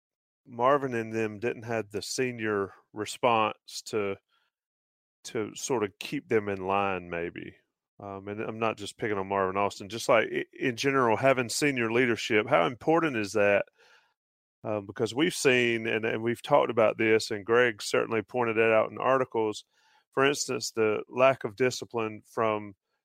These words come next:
two key senior players in both games that may have, uh,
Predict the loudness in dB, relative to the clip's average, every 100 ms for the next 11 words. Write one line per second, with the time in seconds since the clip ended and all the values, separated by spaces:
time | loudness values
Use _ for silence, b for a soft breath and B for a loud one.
0 | -8 -6 -4 -4 -6 -4 -4 -4 -6 0
1 | 2 4 2 0 -8 -4 -2 -2 -2 -4
2 | -4 -12 -16 -8 -8 -4 0 2 2 -2
3 | -4 -4 -2 -2